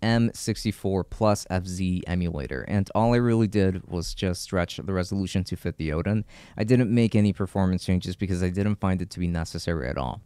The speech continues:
And surprise, surprise, Ocarina of Time runs really well here.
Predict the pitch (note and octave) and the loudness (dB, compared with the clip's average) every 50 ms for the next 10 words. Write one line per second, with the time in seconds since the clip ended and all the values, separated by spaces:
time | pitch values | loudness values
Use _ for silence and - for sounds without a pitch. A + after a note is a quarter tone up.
0 | _ _ F#2 F#2 F2 - - E2+ - - E2+ D#2+ D#2+ - F#2+ - - B2 B2+ B2+ | _ _ -2 -2 -2 -2 -4 -6 -6 -4 -4 -4 -4 -6 -6 -2 0 2 2 2
1 | B2+ A#2 G#2 - - - D2+ D#2+ - - F#2+ F#2 F#2 F#2 F#2+ F#2+ F#2 - - A#2 | 2 0 -2 -6 -8 -6 -6 -6 -4 -2 -2 0 0 2 2 2 0 0 2 2
2 | A2+ A2+ A2 G#2 G2+ F2+ - - - - - G#2 G2 F#2 F2 - G2 F#2 F#2 F#2 | 4 4 4 2 2 0 -4 -8 -20 -8 -2 2 2 2 2 0 0 0 2 2
3 | F#2 F2+ F2 F#2 F2+ F2 F2 F2+ E2+ B1+ A#1 A1 | 2 2 2 2 2 2 0 -2 -4 -6 -6 -8